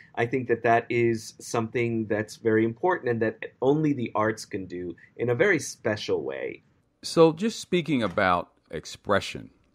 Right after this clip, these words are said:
Speaker 2: how might the arts in particular help young people find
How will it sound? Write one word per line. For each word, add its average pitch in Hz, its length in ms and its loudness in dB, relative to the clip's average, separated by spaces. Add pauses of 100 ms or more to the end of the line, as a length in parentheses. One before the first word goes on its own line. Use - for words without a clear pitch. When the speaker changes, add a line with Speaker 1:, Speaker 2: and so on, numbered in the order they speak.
(560)
Speaker 2:
how 330 340 -4
might 117 440 2 (300)
the 87 240 -8 (120)
arts - 640 -4 (240)
in 80 100 -10
particular 71 840 -10 (920)
help - 320 0
young 107 340 -2
people 87 500 -6
find 92 880 -2